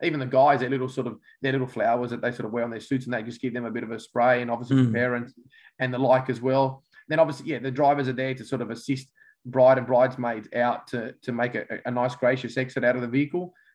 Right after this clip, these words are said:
Speaker 1: and then
Speaker 2: Mm.
Speaker 1: obviously help them set up with that nice red carpet shot outside the car. And, you know, they love that shot of the sort of the,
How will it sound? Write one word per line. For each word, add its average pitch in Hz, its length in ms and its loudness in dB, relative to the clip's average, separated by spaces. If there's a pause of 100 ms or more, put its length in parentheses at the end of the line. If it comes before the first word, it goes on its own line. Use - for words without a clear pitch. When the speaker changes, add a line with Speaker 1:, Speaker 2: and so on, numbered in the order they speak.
Speaker 1:
and 139 120 2
then 135 60 4
Speaker 2:
Mm. 127 40 6
Speaker 1:
obviously 113 460 -2
help 143 160 -4
them 135 120 -8
set 127 200 0
up 110 120 4
with 117 60 -6
that 123 120 -2
nice 127 280 -2
red 127 200 -4
carpet 120 340 0
shot 120 180 0
outside 117 340 0
the 104 60 -10
car. 113 520 0
And, 107 140 -12 (240)
you 143 80 -6
know, 117 120 -4 (300)
they 127 80 2
love 127 220 0
that 110 120 -6
shot 120 220 -2
of 107 120 -6
the 110 120 -8
sort 123 160 -8
of 110 80 -8
the, 107 180 -8